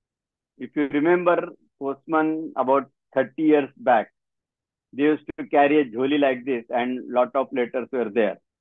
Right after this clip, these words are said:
And it is usually they carry in on one shoulder only, either right or left. So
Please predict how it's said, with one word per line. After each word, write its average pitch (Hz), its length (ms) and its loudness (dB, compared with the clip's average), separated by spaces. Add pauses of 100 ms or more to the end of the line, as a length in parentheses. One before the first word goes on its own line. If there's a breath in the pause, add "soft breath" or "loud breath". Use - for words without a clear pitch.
(520)
And 123 340 2 (760)
it 135 160 -2
is 143 360 2 (120)
usually 147 520 4
they 147 140 4
carry 147 320 4
in 151 320 -4
on 135 280 0
one 139 300 0
shoulder 113 360 -4
only, 101 160 -6
either 117 280 0
right 117 340 0
or 117 160 -4
left. 110 240 -4 (1300)
So 131 360 4